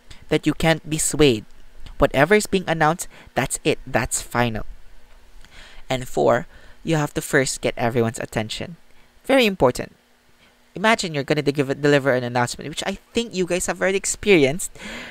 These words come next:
right? When you're gonna deliver an announcement in, in class, and sometimes your classmates are not listening. Very first important thing, get their attentions first. And then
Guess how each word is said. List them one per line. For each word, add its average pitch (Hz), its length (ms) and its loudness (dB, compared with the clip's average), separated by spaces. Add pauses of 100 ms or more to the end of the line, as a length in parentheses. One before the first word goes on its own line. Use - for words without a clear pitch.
right? 127 220 6 (140)
When 156 180 0
you're 147 140 -4
gonna 147 160 4
deliver 139 360 2
an 139 100 -2
announcement 123 520 -2
in, 131 280 -12 (100)
in 139 160 -8
class, - 560 0 (420)
and 151 180 0
sometimes 151 400 4
your 139 80 0
classmates 139 440 0
are 131 100 -2
not 127 180 -2
listening. 147 520 0 (140)
Very 156 380 2
first - 460 -4
important 147 540 0
thing, 147 260 0 (480)
get 131 220 6 (240)
their 135 260 2
attentions 113 880 -4 (420)
first. - 460 2 (500)
And 127 280 -6
then 220 360 0